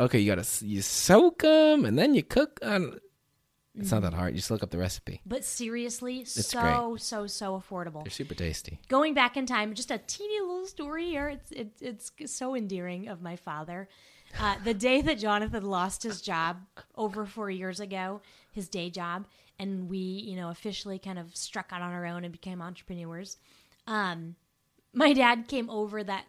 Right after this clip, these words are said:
Speaker 2: evening to just do something.
Speaker 1: Yeah.
Speaker 2: He brought over a ham bone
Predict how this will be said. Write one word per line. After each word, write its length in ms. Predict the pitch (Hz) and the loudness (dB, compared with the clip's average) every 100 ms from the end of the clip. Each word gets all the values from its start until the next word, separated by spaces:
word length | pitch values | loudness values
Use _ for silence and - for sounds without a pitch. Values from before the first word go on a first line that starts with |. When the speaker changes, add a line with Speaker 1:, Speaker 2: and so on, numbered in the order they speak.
| _ | _
Speaker 2:
evening 640 | 233 214 175 175 165 196 _ _ _ _ _ _ _ | -6 -6 -8 -12 -12 -14 _ _ _ _ _ _ _
to 100 | 330 | -8
just 280 | 277 339 262 | -4 -4 -4
do 200 | 214 220 | -4 -4
something. 580 | - - 180 185 226 277 | -4 -4 -4 -6 -8 -8
Speaker 1:
Yeah. 240 | 170 73 139 | -8 -6 -4
Speaker 2:
He 100 | 247 | -4
brought 300 | 208 226 247 | 0 0 0
over 260 | 262 240 | -4 -4
a 80 | 202 | -4
ham 460 | 160 185 247 269 226 | -4 -6 -4 -4 -4
bone 420 | 175 170 175 | -6 -6 -10